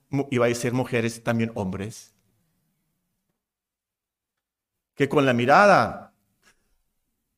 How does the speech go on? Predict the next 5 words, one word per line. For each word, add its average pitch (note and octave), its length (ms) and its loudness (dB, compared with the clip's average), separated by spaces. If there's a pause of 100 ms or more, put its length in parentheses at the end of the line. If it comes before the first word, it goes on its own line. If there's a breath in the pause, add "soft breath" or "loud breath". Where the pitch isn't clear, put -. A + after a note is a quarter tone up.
(400)
lo G2+ 100 -8
matan B2+ 340 -2
a E2+ 60 -12
uno, - 280 -20 (960)
¿verdad? F2+ 300 -18